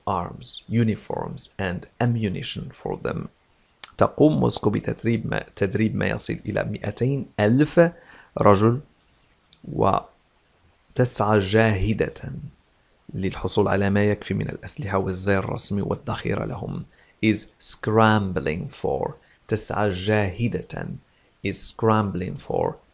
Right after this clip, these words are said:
enough arms, uniforms, الزي الرسمي، uniforms، والذخيرة، and ammunition. But they overestimated their forces.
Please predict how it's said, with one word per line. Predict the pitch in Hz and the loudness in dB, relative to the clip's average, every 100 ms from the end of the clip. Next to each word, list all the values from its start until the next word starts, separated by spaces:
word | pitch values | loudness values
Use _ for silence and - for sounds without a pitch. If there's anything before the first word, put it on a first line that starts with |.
| _ _ | _ _
enough | 107 90 - - 50 | -4 -4 -8 -12 -8
arms, | 52 - - - - - _ _ - | -8 -8 -8 -6 -6 -8 _ _ -2
uniforms, | 120 139 - - 95 104 123 | 2 2 0 -4 -6 -6 -6
الزي | 71 - 104 107 | -6 -4 -2 -2
الرسمي، | 101 104 101 - 101 90 - _ _ _ | -4 -4 -4 -4 -6 -10 -14 _ _ _
uniforms، | 110 104 98 - - - - - _ _ _ | -2 -2 -4 -6 -6 -6 -8 -8 _ _ _
والذخيرة، | - 107 104 139 113 104 - - - - - _ _ - | 0 0 2 0 0 0 0 -6 -6 -8 -10 _ _ -6
and | 95 95 - - | -4 -4 -4 0
ammunition. | 123 117 95 - - - - - - _ _ _ _ _ _ _ _ _ _ _ _ _ _ _ _ _ _ - - _ - | 2 2 -2 -4 -6 -8 -10 -14 -20 _ _ _ _ _ _ _ _ _ _ _ _ _ _ _ _ _ _ -20 -20 _ 0
But | 113 107 110 | 0 2 4
they | 139 165 160 - | 4 4 0 0
overestimated | 143 147 127 107 - 104 98 95 - 104 - - 95 | 0 2 2 2 2 0 0 -2 -2 -6 -10 -14 -4
their | 92 | -4
forces. | - - - - - - 120 - | -4 -8 -8 -4 -4 -4 -8 -10